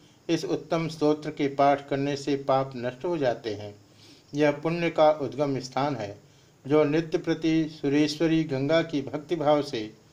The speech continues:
पूजा करके यह स्तोत्र पढ़ता है, वह निसंदेह अश्वमेध यज्ञ के फल का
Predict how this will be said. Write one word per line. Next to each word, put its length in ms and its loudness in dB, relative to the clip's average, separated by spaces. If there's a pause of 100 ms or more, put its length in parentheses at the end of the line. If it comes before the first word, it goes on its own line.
(1200)
पूजा 260 4
करके 420 2
यह 320 0
स्तोत्र 420 0
पढ़ता 440 2
है, 240 -4
वह 160 -2
निसंदेह 720 0
अश्वमेध 520 0
यज्ञ 300 0
के 240 -4
फल 260 0
का 400 -2